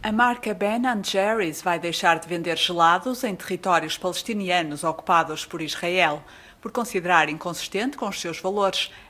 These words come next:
a empresa pertencente à Unilever decidiu não renovar o contrato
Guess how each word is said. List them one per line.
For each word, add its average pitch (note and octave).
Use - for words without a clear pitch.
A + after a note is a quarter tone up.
a B3
empresa F3+
pertencente E3+
à D#3+
Unilever D#3+
decidiu G3
não F3+
renovar E3+
o F3
contrato E3+